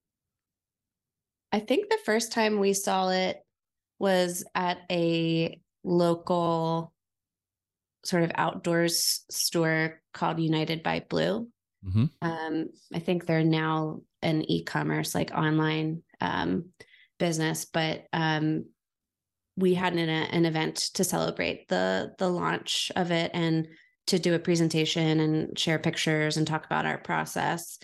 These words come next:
Speaker 1: Um, but in Philly, it was sort of, like, the,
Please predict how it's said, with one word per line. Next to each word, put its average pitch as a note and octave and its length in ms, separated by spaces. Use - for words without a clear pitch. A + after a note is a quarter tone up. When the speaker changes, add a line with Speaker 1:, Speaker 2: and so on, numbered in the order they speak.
Speaker 1:
Um, E3 520
but F3 360
in F3 160
Philly, G#3+ 360
it E3 100
was E3 180
sort E3+ 180
of, D#3+ 140
like, E3 280
the, E3+ 420